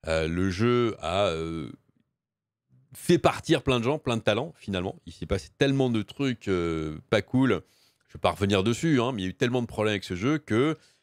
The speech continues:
euh, ils ont pris du tard, du retard sur tous les projets. Euh, il y a plein de monde qui sont partis en hurle-bol.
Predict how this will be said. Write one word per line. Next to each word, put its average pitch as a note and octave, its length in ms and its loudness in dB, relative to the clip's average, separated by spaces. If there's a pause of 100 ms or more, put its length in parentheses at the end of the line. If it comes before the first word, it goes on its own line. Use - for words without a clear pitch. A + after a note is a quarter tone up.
(280)
euh, F2+ 100 2
ils G2 120 2
ont G2 60 0
pris A#2+ 160 -2
du A2 120 0
tard, A2 380 0
du F#2 80 -2
retard G#2 320 -2
sur - 180 -14
tous - 120 -4
les A2 100 4
projets. F#2+ 540 0 (460)
Euh, G2 360 4
il F#2+ 80 -2
y F#2+ 60 0
a F#2 40 0
plein A2+ 160 -2
de A2+ 60 -2
monde A#2 120 -2
qui - 40 -10
sont G#2 100 -8
partis F2+ 320 -6
en F#2 160 -4
hurle-bol. F#2+ 640 2